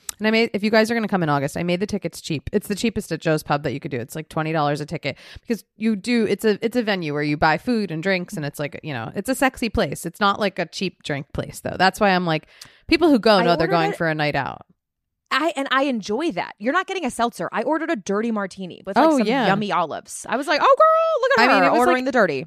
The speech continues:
Speaker 1: Andrew Carmeline, who does the Dutch, and, like, it, it was, like, it's, like,
Speaker 2: Wow.
Speaker 1: a real, like, you know, the, the food and beverage at, at Joe's Pub has always been, I don't know if it's still Andrew Carmelini. That's bad if it's not, because I have to check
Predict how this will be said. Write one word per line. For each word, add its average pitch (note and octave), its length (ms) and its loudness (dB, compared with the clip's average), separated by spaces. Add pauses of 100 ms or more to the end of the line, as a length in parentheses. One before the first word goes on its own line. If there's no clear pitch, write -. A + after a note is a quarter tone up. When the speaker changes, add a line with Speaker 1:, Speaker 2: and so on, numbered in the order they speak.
Speaker 1:
Andrew B3+ 300 0
Carmeline, B3 400 0
who A3+ 100 2
does F#3+ 180 2
the F#3 80 -2
Dutch, G#3+ 580 4
and, F#3 120 -2
like, E3+ 320 -4
it, B2+ 340 -8
it A3+ 80 4
was, B3+ 140 -4
like, C4 140 2
it's, C4 140 2
like, C#4 180 2
Speaker 2:
Wow. A#3+ 60 2
Speaker 1:
a - 20 2
real, G#3 540 6
like, D#3+ 420 0
you F#3 120 -4
know, D#3+ 160 0
the, F#3 200 -4
the G3+ 100 -2
food D4 220 2
and G3+ 140 -2
beverage E3+ 420 2
at, C#3+ 260 0
at E3 200 -4
Joe's D#3+ 240 0
Pub D#3 180 0
has D#3 160 -4
always D3+ 320 0
been, C#3+ 340 -4 (160)
I F3 60 -8
don't B3 100 -6
know E3+ 80 -6
if E3 80 -6
it's D#3+ 120 -10
still - 180 -8
Andrew - 240 -10
Carmelini. - 460 -10
That's - 180 -8
bad - 240 -4
if - 100 -10
it's - 160 -14
not, C#3+ 280 -6
because D3+ 260 -8
I D3+ 40 -4
have C#3+ 120 -8
to - 80 -16
check C#3+ 220 -8